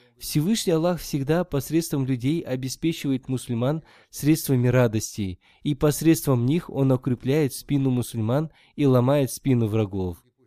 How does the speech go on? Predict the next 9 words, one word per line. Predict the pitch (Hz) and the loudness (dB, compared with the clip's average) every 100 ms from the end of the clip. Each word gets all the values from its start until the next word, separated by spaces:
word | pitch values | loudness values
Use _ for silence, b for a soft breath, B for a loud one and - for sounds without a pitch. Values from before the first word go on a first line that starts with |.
| _ _ _ _ _ _ 127 | _ _ _ _ _ _ -2
Затем | 135 131 196 214 | 0 2 0 0
Хазрат | 156 139 147 135 | 0 2 2 2
Хамза, | 151 160 175 120 110 | -2 -2 0 -2 -2
обращаясь | 131 139 147 190 185 | -2 -2 -2 -2 -2
к | - | -4
Хазрату | - 135 143 139 135 | -4 -2 0 0 0
Абу | 120 120 | -2 -2
Бакру, | 117 151 - 127 | 0 -2 -2 -6
сказал: | - 135 110 107 95 | -2 -2 0 0 -2